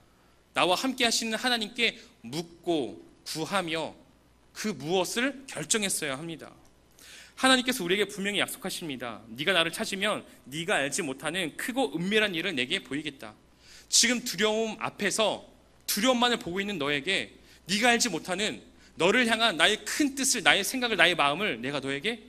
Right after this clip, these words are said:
알려줄 거야. 그러니까 내게 부르짖어.라고 말씀하시더라는 거예요. 이 말씀은 하나님의 큰 그림 안에서 지금 내가 처해 있는 이 두려움의 상황을 볼 수 있는 안목이 기도함에,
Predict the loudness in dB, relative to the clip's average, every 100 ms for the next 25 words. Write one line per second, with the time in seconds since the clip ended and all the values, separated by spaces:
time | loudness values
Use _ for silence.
0 | -20 -12 -10 -10 -12 -14 -14 -16 _ _
1 | _ _ _ _ _ -12 -8 -4 -4 -4
2 | -4 -6 -10 -20 -14 -12 -6 -6 -6 -10
3 | -18 -14 -12 -10 -12 -16 -20 -16 -12 -10
4 | -12 -14 -14 -14 -18 -20 -20 -20 _ _
5 | _ _ _ _ _ _ _ _ _ _
6 | _ _ -10 -2 2 2 0 -4 -4 -4
7 | -6 -12 -6 -2 0 0 0 0 0 0
8 | -2 -2 -2 -4 -6 -6 -8 -12 -16 -2
9 | 0 2 0 4 4 4 0 2 2 2
10 | 0 -4 -6 -10 -12 -8 -8 -4 -2 -2
11 | -2 -4 -4 -4 -6 -8 -20 -18 -6 -2
12 | 0 0 -2 -6 -8 -6 -4 -4 -2 -2
13 | -4 -12 -20 -10 -6 -2 0 0 0 -2